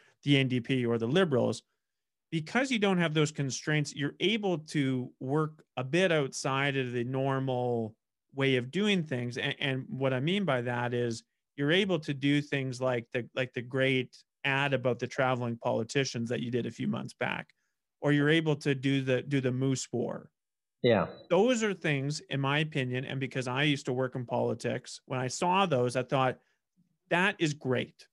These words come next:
Speaker 2: Mm-hmm.
Speaker 1: Because in the world that I came from, taking, and I would say doing those things in particular, were taking a chance, but they worked out for you. And because of that,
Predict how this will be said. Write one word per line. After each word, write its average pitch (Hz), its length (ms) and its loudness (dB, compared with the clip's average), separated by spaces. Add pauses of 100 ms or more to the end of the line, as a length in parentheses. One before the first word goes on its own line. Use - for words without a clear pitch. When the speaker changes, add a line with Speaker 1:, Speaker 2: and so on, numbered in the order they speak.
(520)
Speaker 2:
Mm-hmm. 107 280 0
Speaker 1:
Because 135 680 2 (360)
in 147 140 -2
the 135 80 2
world 170 320 0
that 151 100 2
I 156 200 2
came 127 360 -2
from, 120 480 -4 (840)
taking, 180 580 2 (140)
and 156 220 2 (640)
I 160 140 2
would 190 160 4
say 165 240 2
doing 160 680 2
those 143 320 2
things 135 240 -2
in 135 120 -4
particular, 135 440 -2
were 135 240 0 (560)
taking 165 300 4
a 143 60 4
chance, 117 540 -2 (1300)
but 135 140 2
they 139 100 4
worked 135 320 2
out 175 180 6
for 120 240 0
you. 127 360 -2 (360)
And 135 140 -4
because 220 380 0
of 151 100 2
that, 123 360 0